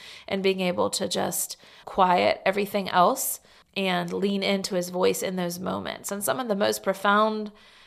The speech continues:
impactful, life-changing phrases or things that he would speak to my heart would be in those moments. So I think it's just this ebb and flow of knowing how to find his voice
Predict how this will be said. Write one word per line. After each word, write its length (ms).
impactful, 720
life-changing 1080
phrases 760
or 120
things 320
that 100
he 60
would 120
speak 260
to 80
my 140
heart 360
would 140
be 220
in 140
those 260
moments. 760
So 180
I 80
think 240
it's 220
just 280
this 360
ebb 180
and 200
flow 480
of 200
knowing 320
how 160
to 80
find 300
his 180
voice 460